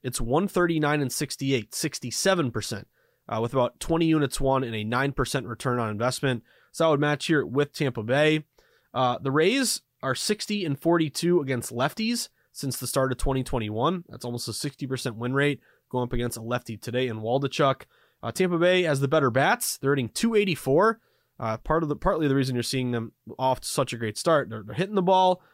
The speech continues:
uh, only hitting two oh one for Oakland, so big advantage there. And also great pitching. They have an E R A so far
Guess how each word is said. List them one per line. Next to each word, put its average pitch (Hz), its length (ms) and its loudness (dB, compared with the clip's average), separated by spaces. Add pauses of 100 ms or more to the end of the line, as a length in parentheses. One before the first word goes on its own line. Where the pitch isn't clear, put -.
(180)
uh, 123 300 2
only 135 240 0
hitting 147 360 -2
two 233 280 2
oh 180 120 6
one 143 480 4 (440)
for - 160 -4
Oakland, 170 420 2
so 117 140 -2
big 156 240 0
advantage 151 400 0
there. 151 320 2 (160)
And 147 80 -2
also 190 260 2
great 160 260 0
pitching. - 320 -2 (120)
They - 80 -8
have 139 80 0
an 151 80 -6
E 156 80 -2
R 143 140 4
A 143 80 2
so 139 180 0
far 131 320 2